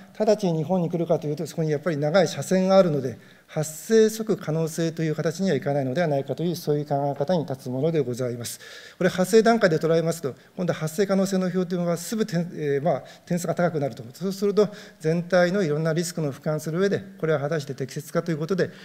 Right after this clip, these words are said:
えー、日本版のものでございます。えー、まあ、そういうことで、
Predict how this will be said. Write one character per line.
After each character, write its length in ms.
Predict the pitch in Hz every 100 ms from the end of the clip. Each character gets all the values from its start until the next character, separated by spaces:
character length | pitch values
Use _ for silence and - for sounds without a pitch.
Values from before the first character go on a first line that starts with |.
| - 143
え 120 | 127
ー、 40 |
日 80 | 131
本 240 | 147 139
版 160 | 131 135
の 80 | 131
も 120 | 139
の 60 | 131
で 80 |
ご 100 | 117
ざ 120 | 117 113
い 20 |
ま 80 | 110
す。 180 | - - - - - - 156
え 500 | 143 139 131 131 131
ー、 180 | 127 135 - - - - - _ _ _ _ - -
ま 120 | 165
あ、 40 |
そ 140 | - 196
う 20 |
い 20 |
う 40 | 190
こ 60 |
と 80 | 190
で、 140 | 175